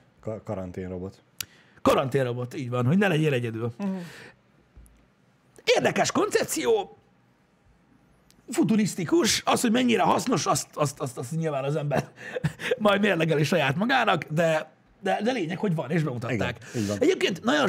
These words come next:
Speaker 2: nagyon nagy hangsúlyt kapott, ami már tavaly, amikor mi kint is voltunk, akkor is elég nagy hangsúlyt kapott, ugye ez a, ö, feltekerhető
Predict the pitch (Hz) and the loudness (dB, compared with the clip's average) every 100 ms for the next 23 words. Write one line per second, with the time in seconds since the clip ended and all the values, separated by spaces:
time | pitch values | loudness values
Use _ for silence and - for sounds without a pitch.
0 | - 247 240 156 170 175 170 143 151 208 | 0 0 2 2 2 2 0 2 2 2
1 | 196 190 190 180 - 254 202 170 160 170 | 0 0 2 0 0 2 2 2 2 2
2 | 170 - 226 175 147 151 151 165 185 - | 2 2 2 2 0 2 2 2 -4 -2
3 | 170 - 156 135 - 156 151 147 120 139 | -2 0 -2 -2 0 0 0 -2 -4 -4
4 | 143 127 135 143 127 - - - 160 151 | -4 0 0 0 -4 -8 -18 -6 0 2
5 | 135 131 127 123 - 127 120 185 180 170 | 4 4 2 0 -2 -4 0 0 0 0
6 | 170 160 160 151 | 0 0 -2 -4